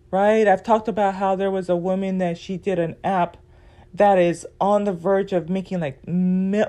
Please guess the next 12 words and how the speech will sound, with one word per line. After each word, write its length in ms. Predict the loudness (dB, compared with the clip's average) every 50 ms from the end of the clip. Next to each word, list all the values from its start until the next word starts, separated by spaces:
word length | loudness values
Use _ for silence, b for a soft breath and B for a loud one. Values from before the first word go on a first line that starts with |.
| -4 -8
multi-millions, 1080 | -8 -6 -6 -4 -2 -2 -4 -4 -4 -2 -2 0 0 0 0 0 0 0 0 -2 0 0
almost 340 | 0 0 2 0 -2 -2 -4
going 200 | -4 -2 -2 0
on 180 | -2 -2 -4 -8 -12
to, 120 | -12 -12
I 40 | -10
think, 180 | -10 -8 -6
like, 160 | -6 -6 -6 -6
a 60 | -8
billion 500 | -8 -8 -4 0 0 2 2 0 -2 -2
dollars 460 | -2 0 0 0 0 -2 -2 -4 -8 B B B B B B B B B _ 2
of, 240 | 2 2 2 0